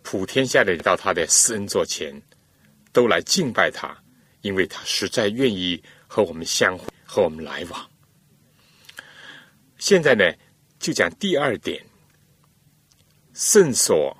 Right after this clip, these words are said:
和圣所的物件呢，都是预表基督的。我们已经讲过，上帝吩咐摩西造圣所，主要呢，就是为了要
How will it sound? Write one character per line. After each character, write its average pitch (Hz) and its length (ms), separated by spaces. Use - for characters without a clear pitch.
和 - 160
圣 160 260
所 104 180
的 95 120
物 160 240
件 95 260
呢， 78 80
都 139 180
是 - 240
预 131 160
表 78 240
基 110 260
督 101 220
的。 - 120
我 151 100
们 190 120
已 - 20
经 160 160
讲 76 220
过， 92 280
上 107 260
帝 98 320
吩 160 200
咐 156 160
摩 95 300
西 156 300
造 139 220
圣 117 260
所， - 320
主 117 260
要 175 200
呢， 82 140
就 123 160
是 113 140
为 113 180
了 98 120
要 92 320